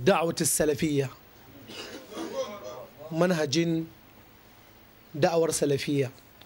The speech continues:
wato tafarkin da'awar salafiyya. Ilman wa amalan, ta fuskar ilimi da kuma aiki.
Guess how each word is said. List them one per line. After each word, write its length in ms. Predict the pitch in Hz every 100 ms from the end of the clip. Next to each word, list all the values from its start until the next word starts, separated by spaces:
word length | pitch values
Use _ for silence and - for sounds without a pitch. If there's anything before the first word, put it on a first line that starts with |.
| -
wato 400 | 156 156 143 127 127 - - - - - - - - - -
tafarkin 600 | 185 202 196 - 185 139 131 - - -
da'awar 460 | 139 180 170 160 170
salafiyya. 580 | 160 160 139 - 139 127 - - - - - - - - - - - - - - - - - - - - -
Ilman 580 | 156 196 190 190 214 208 - - - - - -
wa 160 | 151 151
amalan, 340 | 156 131 120 - - - - - - - - - - - -
ta 100 | 175
fuskar 320 | 196 190 185 160
ilimi 600 | 185 175 170 175 170 170 - - - - -
da 80 | 147
kuma 280 | 156 151
aiki. 420 | 156 147 - -